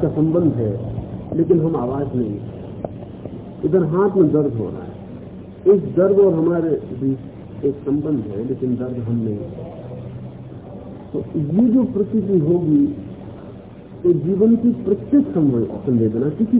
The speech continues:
परिधि पर होगी और हम कहीं अलग कोने पर खड़े हुए हैं, बीच में कहीं खड़े हुए हैं। ये अगर हमें दिखाई पड़ता रहे तो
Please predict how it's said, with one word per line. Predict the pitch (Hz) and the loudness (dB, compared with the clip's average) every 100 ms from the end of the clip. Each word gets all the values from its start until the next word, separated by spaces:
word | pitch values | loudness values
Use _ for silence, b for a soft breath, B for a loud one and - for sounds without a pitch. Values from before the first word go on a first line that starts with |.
| - | 4
परिधि | 165 151 147 | 4 4 0
पर | 131 104 | 0 -2
होगी | 104 101 - - - - - - - - - - - - - - - | -4 -6 -12 -16 -16 -16 -18 -18 -18 -18 -18 -18 -20 -20 -20 -20 -8
और | 143 | -6
हम | 139 190 185 | 2 4 4
कहीं | 151 156 - - - | 4 4 2 -4 -2
अलग | 147 147 - | 0 0 -2
कोने | 131 127 | -2 0
पर | 120 120 110 | 0 -4 -8
खड़े | 113 110 | -4 -4
हुए | 107 107 | -2 -4
हैं, | 98 101 - 113 | -4 -6 -8 0
बीच | 131 - | 0 2
में | 120 | -2
कहीं | 104 104 | -4 -6
खड़े | - - | -6 -6
हुए | 101 104 | -6 -8
हैं। | 101 92 - - - - - - | -10 -14 -14 -16 -16 -16 -10 -4
ये | 139 202 | 2 6
अगर | 220 202 | 8 8
हमें | 196 185 | 8 6
दिखाई | 147 147 151 147 | 6 0 2 2
पड़ता | - 117 - | 2 -6 -6
रहे | 98 95 98 95 - - - - - - - | -8 -8 -10 -10 -14 -16 -18 -18 -18 -18 -14
तो | - | -6